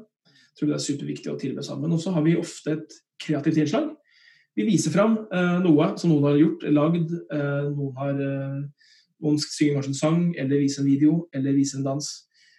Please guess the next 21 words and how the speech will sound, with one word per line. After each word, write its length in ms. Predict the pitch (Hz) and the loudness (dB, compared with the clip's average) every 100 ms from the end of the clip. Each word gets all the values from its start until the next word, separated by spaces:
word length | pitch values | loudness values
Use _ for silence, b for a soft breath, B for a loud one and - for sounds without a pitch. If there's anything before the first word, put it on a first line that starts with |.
| b - | b -6
Eh, 180 | 139 135 | -2 -2
så 120 | 135 | 0
vi 80 | 147 | -2
alltid 460 | 139 131 - 147 143 | -2 -8 0 2 4
liksom 300 | 139 139 139 | 0 0 0
løfter 440 | 151 - - - 143 | 0 -4 -16 -6 -6
opp 120 | 151 | 0
noen 240 | 151 131 135 | -2 0 -4
av 80 | |
de 100 | 135 | -2
i 40 | 131 | 0
miljøet 360 | 139 120 143 | 0 0 -4
som 220 | - 135 160 | -8 -8 -2
gjerne 260 | 196 185 | 0 4
gjør 300 | 165 160 165 - _ _ _ _ _ - | 4 4 0 -4 _ _ _ _ _ 0
ting 220 | 156 196 | 2 2
da, 120 | 180 - 160 | 0 -6 -6
litt 200 | 156 160 | -6 -6
utenfor 520 | - - 139 147 143 | -10 -12 -4 -2 0
den 320 | 147 139 135 - _ | -2 -2 -4 -10 _
gudstjenesterammen. 840 | 147 - 135 127 147 135 139 185 | -6 -4 -8 -4 -2 -2 -2 -2